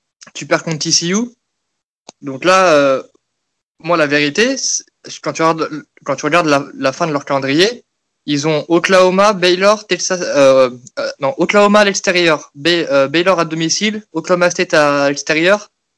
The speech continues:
West Virginia à domicile, Kansas à l'extérieur, et Iowa State, euh, à domicile, et Kansas State à l'extérieur.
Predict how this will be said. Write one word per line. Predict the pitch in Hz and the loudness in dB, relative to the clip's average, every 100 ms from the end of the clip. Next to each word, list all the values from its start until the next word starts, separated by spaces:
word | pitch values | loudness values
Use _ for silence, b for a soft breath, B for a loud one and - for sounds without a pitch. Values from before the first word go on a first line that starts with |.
| _ _ - | _ _ -4
West | 165 160 | -2 0
Virginia | 175 165 175 180 185 175 - | 0 -2 -2 2 2 2 -2
à | 139 139 139 | -4 -4 -2
domicile, | 185 156 - 208 220 - _ _ _ | -4 -2 -2 -2 -4 -8 _ _ _
Kansas | 185 180 196 190 | -2 0 0 0
à | 160 | 0
l'extérieur, | 156 - 170 180 214 226 _ _ _ _ _ - | -2 -2 0 2 0 0 _ _ _ _ _ -4
et | 151 170 | -2 0
Iowa | 165 170 170 170 | 2 2 2 0
State, | - 190 185 - - - _ - | 0 0 0 -2 -4 -10 _ -2
euh, | 135 131 131 127 120 | 0 2 0 -4 -6
à | - 127 123 131 | -2 0 0 0
domicile, | 147 165 - 220 233 - | 0 0 0 0 -4 -6
et | 147 | -4
Kansas | 143 175 175 | 0 0 0
State | - 202 208 - - | 0 0 0 -4 -2
à | 147 151 | 0 2
l'extérieur. | 151 175 - 156 143 - | 2 -2 -2 0 0 -4